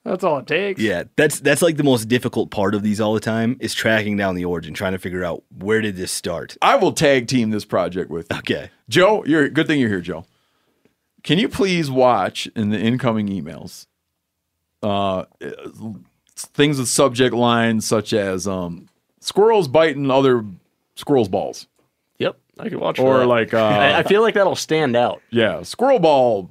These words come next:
Speaker 3: biting," stuff like that.
Speaker 4: Yep.
Speaker 3: Uh, when you see those, you take note and, and see if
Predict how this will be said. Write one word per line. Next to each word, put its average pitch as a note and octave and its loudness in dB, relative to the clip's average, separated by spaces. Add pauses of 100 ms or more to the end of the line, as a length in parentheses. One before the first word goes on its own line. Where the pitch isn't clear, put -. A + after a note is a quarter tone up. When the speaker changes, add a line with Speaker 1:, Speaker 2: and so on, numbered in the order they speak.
Speaker 3:
biting," G2 -2 (100)
stuff B2+ 0
like G#2+ 0
that. F2 -8 (260)
Speaker 4:
Yep. A#2 -6 (240)
Speaker 3:
Uh, A#2+ 4
when B2+ 0
you C3+ 2
see A#3+ 0
those, C#3+ 4
you D#3+ -2
take E3 0
note B2+ 0 (100)
and, A2 -4
and G2+ -4
see B2 2
if A2+ 0